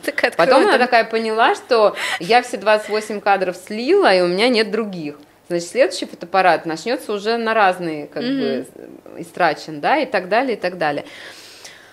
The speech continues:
Speaker 2: Вот. Это, конечно, не совсем экологично. Нам обещали, что они эти фотоаппараты перезагружают, да,
Speaker 1: Мгм.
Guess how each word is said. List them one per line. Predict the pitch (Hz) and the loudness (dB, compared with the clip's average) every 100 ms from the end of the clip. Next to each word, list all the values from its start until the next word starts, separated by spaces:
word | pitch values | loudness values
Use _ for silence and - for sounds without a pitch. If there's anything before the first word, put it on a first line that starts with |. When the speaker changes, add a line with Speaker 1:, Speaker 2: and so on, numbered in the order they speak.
| _ _ - - | _ _ -18 -10
Speaker 2:
Вот. | 214 208 202 170 | -4 4 6 4
Это, | 208 | 0
конечно, | - 226 220 | -4 -4 -4
не | |
совсем | 226 233 240 | -6 -4 -4
экологично. | 226 233 254 - 220 | -2 -2 -2 -2 -2
Нам | 214 226 | -2 -2
обещали, | 180 - 214 202 | -4 -4 -4 -4
что | 196 | -8
они | 180 190 | -8 -8
эти | 180 | -10
фотоаппараты | - - 175 180 180 | -16 -4 -2 -2 -2
перезагружают, | 175 170 165 175 175 143 - | -4 -6 -12 -10 -8 -6 -6
да, | 240 254 | -6 -6
Speaker 1:
Мгм. | 233 | -6